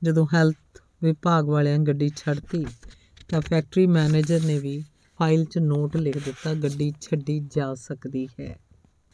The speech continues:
ਮੈਨੇਜਿੰਗ ਡਾਇਰੈਕਟਰ ਨੇ ਵੀ ਗੱਡੀ ਛੱਡ ਦੇਣ ਬਾਰੇ ਲਿਖ ਦਿੱਤਾ। ਸਮੁੱਚੇ ਵਿਭਾਗ ਦੇ ਕਾਨੂੰਨੀ ਸਲਾਹਕਾਰ ਨੇ ਵੀ ਲਿਖਿਆ, "ਸਾਰੇ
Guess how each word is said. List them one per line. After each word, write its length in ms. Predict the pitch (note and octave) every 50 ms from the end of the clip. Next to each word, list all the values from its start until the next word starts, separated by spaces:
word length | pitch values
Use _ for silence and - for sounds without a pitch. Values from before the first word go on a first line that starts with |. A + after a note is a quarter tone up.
| _ _ - E3
ਮੈਨੇਜਿੰਗ 640 | D#3+ D#3 D#3 D#3 D#3+ D#3+ D#3+ F3 F#3 F#3+ G3 F#3
ਡਾਇਰੈਕਟਰ 480 | E3+ E3+ D#3+ D#3+ D#3 D3 - - E3+ D#3+
ਨੇ 140 | D#3+ D#3
ਵੀ 120 | D3 D3+ D3+
ਗੱਡੀ 320 | D#3 D3 C#3 C3+ C#3+ C#3 C#3
ਛੱਡ 240 | - - D#3+ D3 C#3
ਦੇਣ 240 | B2+ D3 C#3+ C#3+ D3
ਬਾਰੇ 240 | D3 C#3 C3 C3+ C3+
ਲਿਖ 180 | C#3 C#3+ B2+ - -
ਦਿੱਤਾ। 280 | - - A2 _ - - A#2+ - _ _ _ _ _ _ _ _ _ _ _
ਸਮੁੱਚੇ 800 | - - - - F#3 F3 E3+ E3+ E3 - - - - G#3 F#3 F#3+
ਵਿਭਾਗ 560 | F3+ F#3 E3+ - - - E3+ E3 D#3 C#3+ C#3
ਦੇ 360 | C#3 C3+ C#3+ C#3 C3+ C3+ C3+ C#3+ _ -
ਕਾਨੂੰਨੀ 460 | E3+ D#3 D#3 D#3 D#3 D#3+ D#3+ F3 E3+
ਸਲਾਹਕਾਰ 640 | E3 - - E3 D#3 D#3 D#3+ D#3 - E3 D3+ C#3
ਨੇ 140 | D3 C#3+ C#3+
ਵੀ 100 | D3 D3
ਲਿਖਿਆ, 400 | D3 C#3+ B2 B2 - D3 D3 D3+
"ਸਾਰੇ 420 | D3+ - - D#3 D3+ D3+ E3 E3+